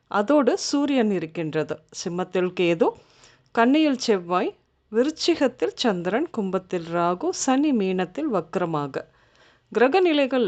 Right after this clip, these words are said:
இப்படியாக இருக்க, இன்றைய தினப்பலன் பார்ப்போம். இன்று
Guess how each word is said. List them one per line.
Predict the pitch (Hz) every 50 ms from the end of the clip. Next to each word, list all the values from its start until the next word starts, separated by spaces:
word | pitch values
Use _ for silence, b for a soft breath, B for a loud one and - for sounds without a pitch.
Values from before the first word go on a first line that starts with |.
| 160 -
இப்படியாக | 160 214 - - 202 214 208 202 202 202 214 202
இருக்க, | 190 180 185 185 220 220 - 185 180 226
இன்றைய | 269 233 196 202 208 220 208 202
தினப்பலன் | 185 185 185 180 185 180 - 190 185 190 190 190 185
பார்ப்போம். | 185 170 175 170 170 - 175 226 254
இன்று | 240 214 226 262 285 269 269 220